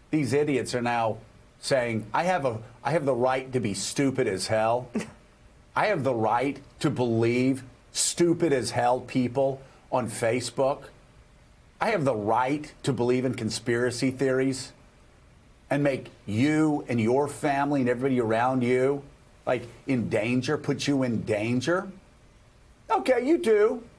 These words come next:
Uh, you, you really do. So go ahead, like I said, go ahead, go live in your basement,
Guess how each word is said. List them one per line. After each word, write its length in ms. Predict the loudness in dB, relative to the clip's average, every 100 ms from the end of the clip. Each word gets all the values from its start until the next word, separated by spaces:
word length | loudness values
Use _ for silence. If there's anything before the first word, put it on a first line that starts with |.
| -20 -20 -20 -20 -20 -20 -4
Uh, 40 | 0
you, 340 | 2 2 2
you 140 | 2 2
really 340 | 4 4 2
do. 400 | 2 4 4 2
So 180 | 0 0
go 320 | 4 4 4
ahead, 340 | 4 4 2 2
like 220 | 0 2
I 120 | 0
said, 500 | 0 0 2 2 -2 -8 -20 -20 -2
go 260 | 2 4 4
ahead, 460 | 4 4 2 0 -8 -20 -20 -20 -6
go 220 | 2 4 4
live 260 | 4 4
in 100 | 4
your 140 | 2 0
basement, 800 | 0 2 2 0 0 -2 -2